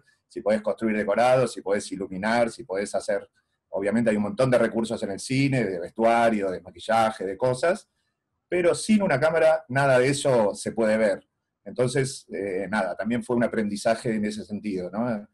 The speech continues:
Esa película la, nos juntábamos a hacerla los fines de semana entre amigos.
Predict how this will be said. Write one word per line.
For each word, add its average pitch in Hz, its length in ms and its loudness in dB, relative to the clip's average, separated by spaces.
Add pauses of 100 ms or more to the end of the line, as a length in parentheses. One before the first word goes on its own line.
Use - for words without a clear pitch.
(220)
Esa - 160 -6
película 110 360 2
la, 95 140 2
nos 95 180 -8
juntábamos 101 760 -2 (360)
a 95 100 -2
hacerla 123 380 2
los 98 140 0
fines 117 220 0
de 104 60 -2
semana 120 420 0
entre 107 200 0
amigos. 151 680 0